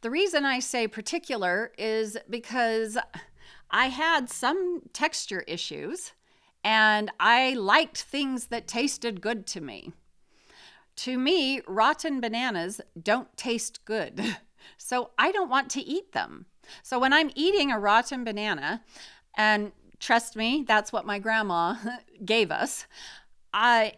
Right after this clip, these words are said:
I didn't like it. That's not being picky. <laughs> That's being particular.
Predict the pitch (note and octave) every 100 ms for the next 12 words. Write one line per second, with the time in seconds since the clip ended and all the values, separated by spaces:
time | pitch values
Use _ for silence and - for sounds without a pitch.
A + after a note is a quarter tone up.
0 | _ G3+ C#4 A#4+ A4 A3 B3 G#4+ - C#3
1 | A#2 - G3 - _ _ - D4 E4 F#4
2 | G#4+ E4 C4 F4 E4+ C4 - - - -
3 | A3+ B2+ - _ - - - D#4+ - F4+
4 | F4 D4+ D4 A#3+ E4+ - A3 D#3 -